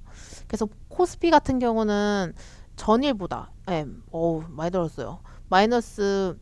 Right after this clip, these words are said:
이점일사 퍼센트 하락한 삼천백사십 점 삼일 포인트로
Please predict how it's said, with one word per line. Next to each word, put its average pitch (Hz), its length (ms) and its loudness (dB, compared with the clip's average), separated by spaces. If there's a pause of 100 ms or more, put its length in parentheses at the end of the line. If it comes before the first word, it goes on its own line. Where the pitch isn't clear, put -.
이점일사 269 720 4
퍼센트 247 440 0
하락한 202 580 4
삼천백사십 - 2000 -4
점 294 200 2
삼일 359 380 0
포인트로 175 680 -4